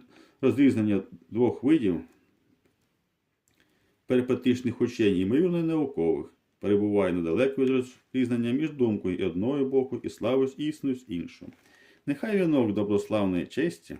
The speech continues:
не змусить тебе прийняти від його смертних, якщо для цього потрібно сказати щось відмінне від правди. Дивіться,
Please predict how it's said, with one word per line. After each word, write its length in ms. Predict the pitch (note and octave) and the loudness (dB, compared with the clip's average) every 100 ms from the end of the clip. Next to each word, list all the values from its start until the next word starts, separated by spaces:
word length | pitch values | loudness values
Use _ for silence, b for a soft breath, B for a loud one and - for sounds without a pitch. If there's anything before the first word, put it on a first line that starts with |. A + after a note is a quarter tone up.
| - | -6
не 120 | B2+ | -4
змусить 380 | D#3+ A3+ E3 D#3+ | -2 -4 -4 -4
тебе 280 | D3+ C#3+ B2 | -2 0 0
прийняти 540 | G#2+ G2+ G2 - E2 b b b b b b _ | 0 0 0 -4 -10 b b b b b b _
від 200 | G2 G2+ | -4 -2
його 280 | F#2+ B2+ F3+ | 2 2 0
смертних, 580 | - G2+ G2 - - - | -2 -2 -2 -4 -14 -6
якщо 320 | F2+ - G#2+ | -6 -4 -6
для 140 | E2+ | -4
цього 260 | E2 - D#3 | -4 0 -2
потрібно 420 | D#3+ D3+ C#3+ C3+ | -2 -6 -4 -4
сказати 360 | C3+ C3 B2+ G#2 | -4 -4 -4 -4
щось 340 | - F3 - | -2 -4 -2
відмінне 560 | A#2+ G2 C#3 D3+ C3+ B2+ - - | -4 -2 -2 -2 -2 -4 -6 -6
від 220 | B2 C3 | -4 -4
правди. 440 | E2+ D#2+ B1 A#1+ - - _ _ _ _ _ - | -6 -6 -6 -10 -14 -20 _ _ _ _ _ -14
Дивіться, 320 | G#2 - - | -14 -12 -14